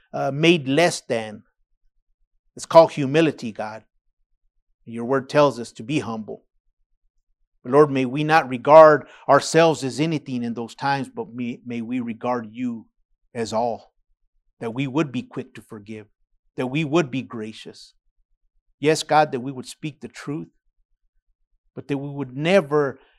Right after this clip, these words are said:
never compromise in another area of your attribute just so that we can be successful in one particular one.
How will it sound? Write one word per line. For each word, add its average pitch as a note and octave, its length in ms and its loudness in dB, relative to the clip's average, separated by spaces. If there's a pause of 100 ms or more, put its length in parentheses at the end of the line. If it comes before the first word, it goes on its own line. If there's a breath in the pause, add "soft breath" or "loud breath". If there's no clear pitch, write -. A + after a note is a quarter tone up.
(120)
never C3+ 680 -4 (3000)
compromise A2 920 0 (1900)
in C3+ 100 -8
another C3+ 400 0
area A#2+ 380 -8
of G#2+ 80 -16
your G#2+ 180 -8
attribute A#2 560 -8
just - 240 -8
so C#3+ 80 -6
that A#2+ 120 -8
we A#2+ 100 -12
can A#2 160 -10
be A2+ 100 -10
successful - 760 -14 (400)
in A#2+ 160 -10
one A#2+ 160 -4
particular A2+ 540 -12
one. G#2 320 -18